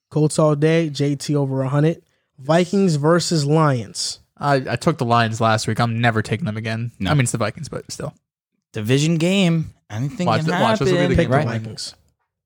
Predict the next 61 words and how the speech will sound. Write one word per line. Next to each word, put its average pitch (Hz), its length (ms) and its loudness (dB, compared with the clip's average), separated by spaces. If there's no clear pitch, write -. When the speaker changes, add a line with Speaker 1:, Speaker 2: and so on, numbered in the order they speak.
Speaker 3:
I'll 131 180 0
pick 113 180 -4
the 98 100 -10
Vikings. - 320 -18
Speaker 1:
I'm 170 120 0
Speaker 2:
Ah, - 20 0
I 170 40 2
Speaker 1:
taking 170 200 4
the 156 80 4
Speaker 2:
thought 143 60 4
you 147 40 4
could 151 60 4
Speaker 1:
Vi-, 156 80 2
Speaker 2:
take 165 100 -2
Speaker 1:
I'm 170 40 2
Speaker 2:
the - 60 0
Speaker 1:
picking 180 120 4
the 160 40 4
Speaker 2:
Lions. 156 120 4
Speaker 1:
Vikings. 151 260 0
I 156 80 0
think 151 200 -8
to 143 40 -8
get 143 140 -2
a 143 40 -2
win 139 180 -2
this 135 180 -6
week. 135 220 -12
Speaker 3:
You 175 100 -2
know 285 120 0
what? 339 360 -2
Speaker 2:
You 180 120 -4
could 190 140 2
go 202 180 2
for 220 180 2
it? 233 60 2
Speaker 3:
I - 40 0
can 294 160 -4
afford 147 380 -2
it. 139 80 -2
I 190 120 2
mean, 180 120 4
Speaker 2:
<laughs> - 160 0
He 302 120 2
said, 277 160 0
"I - 20 0
Speaker 3:
someone, 233 160 2
Speaker 2:
can 220 80 2
afford 160 280 2
it." 294 40 4
Speaker 3:
someone's 320 280 0
gonna 285 200 0
keep 240 240 -4
track 214 340 2
of 202 100 -2
it. 202 320 0
So, 180 300 0
nah, 147 340 2
nah. 107 240 -2
I'll 156 120 2
keep, 165 220 -2